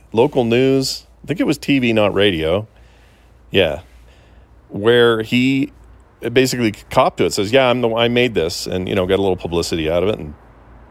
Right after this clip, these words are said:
showed on camera what it was and talked about it, how he made it, why he did it, all this sort of thing, and just, you know, admitted to it and debunked the whole thing. And it didn't matter. There were people who saw the de-,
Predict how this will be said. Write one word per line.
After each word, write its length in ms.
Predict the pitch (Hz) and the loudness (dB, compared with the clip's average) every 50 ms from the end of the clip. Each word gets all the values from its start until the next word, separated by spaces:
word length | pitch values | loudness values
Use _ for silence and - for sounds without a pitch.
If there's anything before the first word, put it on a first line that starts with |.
| - - - - - - - - - - | -20 -20 -20 -20 -20 -20 -20 -20 -16 -10
showed 400 | - - - 101 92 92 90 80 - - - - | -6 -2 2 2 2 2 0 -2 -10 -16 -10 -6
on 180 | 95 92 95 90 | -4 -4 -4 -2
camera 300 | - 90 85 85 92 87 | -2 -4 -2 0 0 2
what 140 | 85 90 | 2 2
it 80 | 92 87 | 2 2
was 340 | 80 80 82 87 92 92 90 | 2 2 4 4 2 0 -2
and 220 | 90 82 76 78 - - - - - - - - - - | -6 -8 -8 -10 -14 -18 -20 -20 -20 -20 -20 -20 -20 -6
talked 260 | - - 95 95 - | -2 0 0 0 0
about 280 | - 87 85 82 92 - | 0 0 2 2 2 2
it, 20 | |
how 180 | - 107 90 87 | 2 0 0 0
he 80 | 87 82 | -2 -2
made 240 | 82 85 85 87 | -2 -2 0 2
it, 160 | 90 90 90 87 | 2 2 2 0
why 240 | 80 82 85 85 | 0 0 0 0
he 60 | 85 78 | -2 -2
did 200 | 78 80 80 85 | -2 0 0 2
it, 220 | 85 85 87 - | 2 0 0 -2
all 180 | 92 87 87 87 | -2 -2 -2 -2
this 120 | 87 - | -2 -2
sort 160 | - 87 85 | -4 -4 -4
of 80 | 85 - | -4 -4
thing, 260 | - 87 87 90 90 | -4 -4 -4 -2 -4
and 100 | 87 82 | -4 -4
just, 240 | 85 90 90 - - - 175 | -4 -6 -6 -8 -10 -4 -2
you 80 | 220 | 0
know, 200 | 160 104 107 123 - - | 2 2 2 0 0 -2
admitted 400 | 123 113 110 110 110 107 104 104 | -2 0 2 2 0 0 0 0
to 160 | - 113 117 | 0 2 2
it 80 | 110 | 2
and 160 | 98 92 87 85 | 0 -2 -2 -2
debunked 360 | 113 110 101 117 120 123 - | -4 0 2 0 0 2 2
the 120 | - 98 | 0 2
whole 160 | 110 107 101 | 2 2 0
thing. 420 | 98 - 135 135 107 87 87 98 104 - - - - - - - - - - - - - - - - - - - - - - - - - _ - - - - - - - - - - - | 0 2 0 2 2 0 -2 -4 -8 -12 -18 -20 -20 -20 -20 -20 -20 -20 -20 -20 -20 -20 -20 -20 -20 -20 -20 -20 -20 -20 -20 -20 -20 -20 _ -20 -20 -20 -20 -20 -20 -20 -20 -20 -4 0
And 380 | 110 113 113 113 110 110 107 - | 2 2 2 2 0 -2 -2 -2
it 120 | - 135 120 | -2 0 2
didn't 280 | - 185 170 170 110 | 2 2 2 2 0
matter. 520 | 110 127 127 156 185 135 87 71 73 80 - - | 2 2 4 4 2 2 0 -2 -4 -8 -6 0
There 100 | - 139 | 2 2
were 120 | 143 143 | 4 2
people 400 | - - - - - - 180 160 | 2 -2 -4 -6 -2 0 0 2
who 140 | 139 - 131 | 2 0 -2
saw 460 | 123 - - - 139 135 147 160 170 | -2 -2 0 2 2 2 4 2 0
the 200 | 156 131 123 117 | -2 -2 -4 -4
de-, 200 | 107 120 120 110 | -2 -2 -4 -4